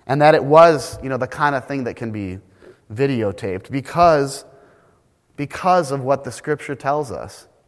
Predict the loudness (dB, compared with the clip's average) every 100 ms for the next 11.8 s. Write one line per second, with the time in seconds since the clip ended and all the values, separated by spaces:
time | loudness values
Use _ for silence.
0 | _ _ _ _ -10 -4 -4 -2 -2 -2
1 | -2 -4 -2 -4 -8 -12 -8 -4 -4 -6
2 | -20 _ _ _ -4 0 0 0 -2 4
3 | 6 8 4 -2 -4 -8 -4 -4 -2 -4
4 | -6 -8 -10 -16 -20 -20 _ _ -10 -6
5 | -4 0 0 -2 -6 -8 -8 -10 -8 -10
6 | -10 -10 -12 -14 -16 _ _ _ _ _
7 | _ _ _ _ _ _ _ _ _ _
8 | _ _ _ -12 -6 -6 -6 -10 -18 _
9 | _ _ _ _ _ _ -6 -2 -2 -4
10 | -20 _ 0 2 4 2 2 0 -2 -4
11 | -6 -8 -6 -8 -10 -10 -8 -10